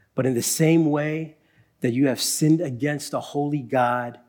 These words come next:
and he has not rained his wrath on us, so too would you put off your wrath. And would you show kindness, put on kindness that God has shown you?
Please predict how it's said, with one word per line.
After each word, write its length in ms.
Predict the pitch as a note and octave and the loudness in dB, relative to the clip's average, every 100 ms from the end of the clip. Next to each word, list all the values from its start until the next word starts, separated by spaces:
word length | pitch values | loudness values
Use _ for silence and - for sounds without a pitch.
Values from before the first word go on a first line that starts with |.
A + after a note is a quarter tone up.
| _ _ _ | _ _ _
and 140 | B2 B2 | -6 -2
he 120 | C3+ | 2
has 200 | C3 B2 | 0 0
not 600 | A#2+ B2+ C#3+ D#3 - C#3+ | -8 0 2 2 0 -8
rained 420 | B2+ C#3+ C#3+ D3 | -6 -6 -4 -6
his 220 | D3 A#2+ A2 | -6 -8 -4
wrath 580 | A#2 B2+ B2+ C3+ - _ _ _ _ _ _ _ _ - | 4 6 4 -6 -18 _ _ _ _ _ _ _ _ -8
on 180 | A2+ | -6
us, 240 | A#2 A2+ - | -4 -6 -8
so 320 | - - C#3+ | -4 2 2
too 480 | C#3 - C3 A2+ - _ _ _ _ | 2 -2 -2 -2 -8 _ _ _ _
would 240 | C3 C3 C#3 | -4 -4 -2
you 400 | C#3 B2 G#2 - _ _ _ | -2 -2 -4 -14 _ _ _
put 180 | - B2 | -4 -2
off 220 | A#2+ - | -4 -6
your 180 | A2+ A2+ | -10 -10
wrath. 540 | G#2 F#2 - - - _ _ _ _ _ _ _ _ _ _ | -12 -14 -16 -16 -18 _ _ _ _ _ _ _ _ _ _
And 120 | B2+ A#2+ | -2 2
would 240 | C3 A2+ | 0 0
you 320 | B2+ D#3 C#3 | 2 4 4
show 340 | A#2+ - D3 B2+ | -2 -4 -2 -4
kindness, 880 | - B2+ A#2+ G#2+ G#2+ - - - - _ _ _ | -6 -8 -10 -14 -12 -10 -8 -12 -18 _ _ _
put 200 | - D#3+ | 4 4
on 180 | C#3 C3+ | 6 0
kindness 760 | - D3 C3+ A#2+ A2 A2 - _ _ _ | -4 -10 -6 -6 -6 -10 -12 _ _ _
that 220 | - A#2+ G2+ | -4 -4 -2
God 460 | C3 C3 C3 C3+ - _ | 0 0 -2 -8 -16 _
has 180 | - A#2 | -14 -10
shown 440 | - - A#2+ A#2 | -6 -6 -4 -4
you? 320 | G#2+ A2 G#2 | -6 -10 -14